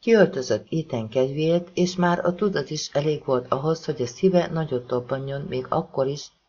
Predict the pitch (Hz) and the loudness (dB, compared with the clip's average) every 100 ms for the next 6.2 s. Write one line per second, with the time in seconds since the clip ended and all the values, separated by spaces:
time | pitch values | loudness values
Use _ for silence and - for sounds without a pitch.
0 | _ _ - 151 180 196 196 156 147 131 | _ _ -6 -2 2 2 2 -2 -2 -2
1 | 127 127 - 120 123 143 135 120 117 - | 0 -2 -2 -4 -2 -4 -4 -6 -6 -4
2 | 123 147 - _ _ _ 139 147 139 - | -4 -4 -10 _ _ _ -6 -4 0 2
3 | 190 185 151 127 - 147 139 127 123 123 | 2 2 0 0 0 -4 -4 -4 -4 -4
4 | 127 139 - 135 - 113 - 143 139 123 | -2 -2 -2 -6 -4 -8 -6 -6 -4 -6
5 | 127 127 123 - 117 110 - 101 131 127 | -8 -6 -6 -6 -6 -6 -8 -8 -8 -6
6 | 147 147 | -6 -8